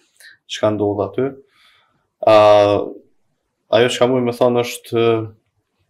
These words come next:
një diskutim i zakonshëm, pra nuk dallon shumë prej, ë, diskutimeve që na i bëjmë në jetën e përditshme, por ajo çka është e veçantë është sepse pyetjet që i bën psikologu ose psikoterapisti,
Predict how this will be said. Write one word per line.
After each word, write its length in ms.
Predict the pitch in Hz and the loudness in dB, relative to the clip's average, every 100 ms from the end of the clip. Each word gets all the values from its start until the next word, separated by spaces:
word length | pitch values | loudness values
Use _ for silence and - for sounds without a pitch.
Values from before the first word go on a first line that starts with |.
| _ _ _ _ _ _ | _ _ _ _ _ _
një 140 | 120 120 | -4 -4
diskutim 540 | 117 - 120 117 120 | -6 -8 -8 -2 -2
i 60 | 117 | 0
zakonshëm, 640 | 113 107 107 110 - 156 180 _ _ _ _ _ _ _ 117 | -4 -2 -4 -4 -6 -8 -10 _ _ _ _ _ _ _ 0
pra 100 | 117 | 2
nuk 360 | 120 120 - - _ | 0 -6 -14 -20 _
dallon 460 | - 110 113 127 117 | -6 -2 2 2 0
shumë 320 | - 120 110 | -2 -4 -2
prej, 260 | 107 107 104 101 - - - - - _ | 0 2 2 0 -12 -20 -20 -18 -20 _
ë, 180 | - 104 98 95 | 2 4 4 0
diskutimeve 680 | 104 - 110 110 110 104 104 | -6 -8 -8 -4 -2 -2 -4
që 200 | - 107 | -6 -2
na 100 | 104 | -2
i 80 | 101 | 0
bëjmë 240 | 127 139 | 0 0
në 80 | 113 | 0
jetën 240 | 104 104 | -2 -4
e 60 | 98 | -6
përditshme, 560 | 98 95 101 - 143 156 - | -8 -6 -6 -6 -8 -10 -2
por 220 | 117 110 | 4 4
ajo 180 | 123 135 | 4 0
çka 300 | - 127 135 | -2 -4 -2
është 160 | 131 | -4
e 40 | 113 | -4
veçantë 420 | 113 147 151 147 | -2 -2 -2 -6
është 160 | - 127 | -6 -8
sepse 320 | - 120 117 117 _ _ _ _ _ _ _ _ _ _ | -6 -2 -2 -4 _ _ _ _ _ _ _ _ _ _
pyetjet 400 | - 143 139 101 | -2 -2 0 -4
që 140 | - 101 | -2 -4
i 80 | |
bën 240 | 101 104 98 101 _ | 0 -2 -4 -10 _
psikologu 680 | _ - - 104 104 98 104 | _ -10 -4 -2 -2 -4 -10
ose 180 | 101 - - - | -10 -10 -10 -14
psikoterapisti, 920 | - - 107 104 101 104 131 127 - | -16 -12 -12 -4 -4 -4 -6 -6 -2